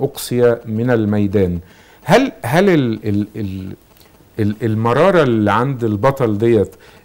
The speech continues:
موجودة لدى، آه، جيل حضرتك من المثقفين والمبدعين بأنهم يعني كانوا دونكشوتيين أو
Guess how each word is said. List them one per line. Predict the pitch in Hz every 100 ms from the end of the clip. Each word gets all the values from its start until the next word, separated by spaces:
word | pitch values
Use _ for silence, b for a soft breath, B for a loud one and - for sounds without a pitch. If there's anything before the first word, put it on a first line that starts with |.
| -
موجودة | 117 123 123 185 175
لدى، | 135 151 143 123 - - -
آه، | 107 107 113
جيل | 117 139 180 135
حضرتك | - 113 120 127 123 -
من | 117 127
المثقفين | 113 104 101 101 104 - 101 107 107 127 - 107 127 123
والمبدعين | 117 107 107 98 107 107 123 113 104 b b b
بأنهم | 113 117 127 139 139 131 120
يعني | 120 113 110
كانوا | 107 131 131 120
دونكشوتيين | 110 127 127 - - 113 - 113 120 123 117 110
أو | 110 107 107 107 107